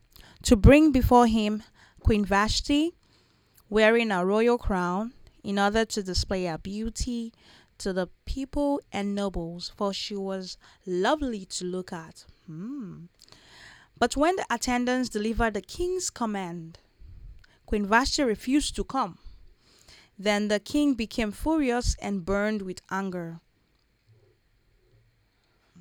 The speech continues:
Verse thirteen says, "Since it was customary for the king to consult experts in matters of law and justice, he spoke with the wise men who understood the times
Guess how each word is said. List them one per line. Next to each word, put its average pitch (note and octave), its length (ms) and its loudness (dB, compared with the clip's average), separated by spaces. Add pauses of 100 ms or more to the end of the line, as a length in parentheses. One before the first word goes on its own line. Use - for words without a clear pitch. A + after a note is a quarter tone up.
(1700)
Verse A3+ 240 2
thirteen B3+ 380 0
says, G#3+ 480 -2 (200)
"Since A#3+ 500 -2
it A3 140 -2
was G#3 200 2
customary B3 640 0
for G3 160 -2
the F#3+ 100 -2
king A3 280 -4
to G3 120 -8
consult G3 580 -2
experts - 840 -6
in F#3+ 220 -8
matters G3 440 -4
of F3 200 -10
law G3+ 500 -2 (380)
and F#3+ 260 -6
justice, A3 880 -4 (460)
he C4+ 60 -8
spoke - 380 -2
with B3+ 100 -2
the A3 80 0
wise A3 360 0
men G3 260 -6
who G#3 180 -4
understood F#3 460 -8
the E3+ 80 -12
times D#3+ 640 -16